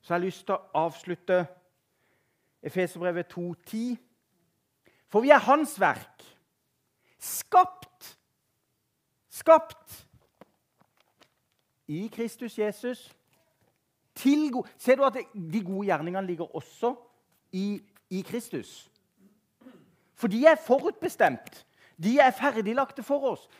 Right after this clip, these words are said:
Når vi er i Kristus, ligger også de gode gjerningene der. Ah,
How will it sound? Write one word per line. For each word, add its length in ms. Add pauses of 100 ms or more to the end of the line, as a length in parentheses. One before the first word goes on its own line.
Når 100
vi 140
er 220
i 180
Kristus, 380
ligger 220
også 160
de 100
gode 180
gjerningene 360
der. 260 (2750)
Ah, 100